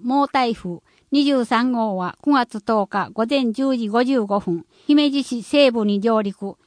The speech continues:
一瞬にして県下一円に大きな爪痕を残し、県上を縦断。田島へ去っ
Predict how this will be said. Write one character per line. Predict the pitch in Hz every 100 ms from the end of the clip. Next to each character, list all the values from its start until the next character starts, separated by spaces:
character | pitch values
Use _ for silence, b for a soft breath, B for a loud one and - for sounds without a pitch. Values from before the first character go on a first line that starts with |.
| _
一 | 277
瞬 | - - 285 262
に | 247
し | -
て | 226 226
県 | - 294 269
下 | 220
一 | 233 - 262
円 | 247 233
に | 226 220 -
大 | 285 269
き | 269
な | 226
爪 | - 277 262
痕 | 247 247
を | 233
残 | 233 220
し、 | 185 - 175 b b b
県 | 294 294
上 | 269 277 277 262
を | 262
縦 | 233 240 240
断。 | 226 214 208 _ _ _ _
田 | - 285
島 | 294 226
へ | 208
去 |
っ | 226